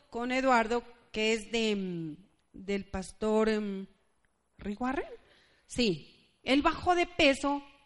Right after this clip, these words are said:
enormemente. Y entonces dice que las frutas nosotros tenemos que comérnoslas con el estómago vacío. Porque de lo contrario, si usted se lo come después de la comida,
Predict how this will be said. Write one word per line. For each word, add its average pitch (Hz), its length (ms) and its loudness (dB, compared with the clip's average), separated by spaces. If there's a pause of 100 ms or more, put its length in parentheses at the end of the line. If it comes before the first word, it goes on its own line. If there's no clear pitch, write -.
(140)
enormemente. 311 800 2 (300)
Y 311 60 2
entonces 381 380 4
dice 415 280 2
que 392 100 0
las 349 220 2
frutas 453 440 8
nosotros 359 460 2
tenemos 349 340 0
que 359 160 -8
comérnoslas 349 640 2
con 330 200 -4
el 339 260 -2
estómago 254 560 -2
vacío. 311 540 0 (1200)
Porque 370 400 6
de 415 120 2
lo 466 140 0
contrario, 320 640 4
si 285 180 -2
usted 302 240 2
se 330 120 0
lo 339 120 2
come 269 240 2
después 330 440 0
de 392 80 0
la 381 140 0
comida, 302 500 2